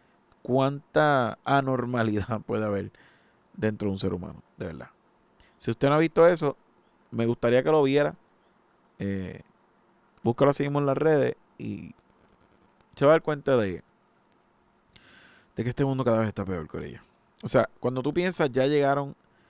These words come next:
ya llegaron al límite de las aberraciones, siempre el ser humano saca algo nuevo, definitivamente. Si usted está pensando hacer eso, no gaste su tiempo ni su salud intentando hacer algo que a nadie le importa,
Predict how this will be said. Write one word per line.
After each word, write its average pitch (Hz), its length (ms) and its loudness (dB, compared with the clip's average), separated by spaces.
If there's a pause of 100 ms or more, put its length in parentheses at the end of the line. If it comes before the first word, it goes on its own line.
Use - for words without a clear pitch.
(320)
ya 123 140 4
llegaron 139 340 2
al 120 180 0
límite 127 540 -2
de 117 200 -2
las 113 180 0
aberraciones, 113 840 -4 (840)
siempre 143 580 -2
el 135 60 0
ser 131 200 0
humano 123 380 -6 (540)
saca 113 360 -2
algo 98 200 -4
nuevo, 87 280 -8 (140)
definitivamente. 101 1080 -2 (680)
Si - 120 -6
usted 123 220 0
está 143 240 2
pensando 131 480 -2
hacer 139 220 2
eso, 185 300 2 (640)
no - 100 -10
gaste 156 260 -2
su 147 140 0
tiempo 139 420 -2
ni 123 100 -6
su 123 120 -4
salud 120 340 0 (240)
intentando 113 600 -6
hacer 123 180 0
algo 123 200 -2
que 113 60 -4
a 110 40 -4
nadie 117 180 -2
le 123 60 -4
importa, 117 480 -4